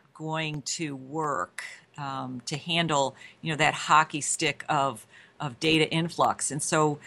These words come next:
what we have to do is analyze these workloads and create new computer architectures that are tuned actually to the workload. For example, the workload of Facebook is very different than the workload of Fidelity.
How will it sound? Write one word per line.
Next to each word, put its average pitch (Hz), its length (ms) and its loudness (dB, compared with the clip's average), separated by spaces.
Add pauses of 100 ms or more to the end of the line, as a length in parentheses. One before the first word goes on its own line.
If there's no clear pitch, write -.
(280)
what 180 160 2
we 180 100 4
have 214 280 4
to 180 80 -6
do 175 300 4
is 143 280 0
analyze 190 520 2
these 160 240 -2
workloads 143 760 -2 (560)
and 165 460 4
create 170 560 0
new 196 320 0
computer 170 460 -2
architectures 147 1000 -2 (540)
that 160 460 4 (180)
are 151 160 2
tuned 202 680 -2
actually 160 520 0
to - 100 -10
the 151 100 -6
workload. 131 500 -4
For 165 160 0
example, 165 400 2
the 165 120 0
workload 185 460 4
of 151 120 2
Facebook 214 720 2
is 165 300 2
very 175 500 4
different 156 480 0
than 143 260 4
the 160 80 0
workload 139 440 4
of 131 260 2 (140)
Fidelity. 185 720 4